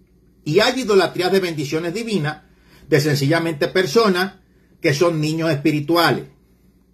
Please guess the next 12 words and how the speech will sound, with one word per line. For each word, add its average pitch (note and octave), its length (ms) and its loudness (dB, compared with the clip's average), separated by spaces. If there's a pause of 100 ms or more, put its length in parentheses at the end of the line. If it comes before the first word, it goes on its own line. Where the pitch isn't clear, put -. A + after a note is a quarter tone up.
(560)
Vamos A#3 300 2
a A#3+ 60 -8
poner G#3 260 2
el G3+ 140 0
caso F#3 360 0
de F3+ 100 4
la D#3 140 0
serpiente D#3 720 -2
de D#3 100 2
bronce C#3+ 420 0
de A#2+ 100 -2
Moisés, D3+ 680 -4